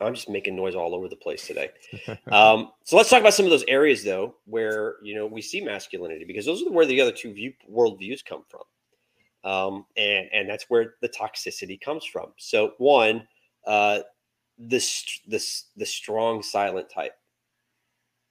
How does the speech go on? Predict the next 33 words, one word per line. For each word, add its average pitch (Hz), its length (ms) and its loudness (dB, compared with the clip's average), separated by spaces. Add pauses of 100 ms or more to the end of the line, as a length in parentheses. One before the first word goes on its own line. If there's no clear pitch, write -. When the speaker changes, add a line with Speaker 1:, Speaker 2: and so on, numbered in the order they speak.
(300)
Speaker 1:
man, 80 260 -6 (220)
you 95 160 -8
know, 95 140 -6
that, 92 260 -6
that 92 180 -2
idea 98 560 -4
that 85 280 -8
a 90 40 -6
man 98 320 -2
needs 98 220 -10
to - 100 -14
be 87 120 -14
strong, 123 500 -2
silent, 117 500 -2 (1160)
speak, - 800 -2
speak 160 420 2
when 139 160 6
he 131 140 0
needs 127 360 0
to 120 80 -10
speak, 120 500 -6
when, 107 400 -4
when 104 240 -6
words 113 380 0
are, 107 380 -4
when, 98 440 -8
when, 95 220 -10 (760)
when 104 140 -4
it 92 100 -6
needs 127 220 -2
to 120 80 -8
be 117 140 -4
said, 117 520 2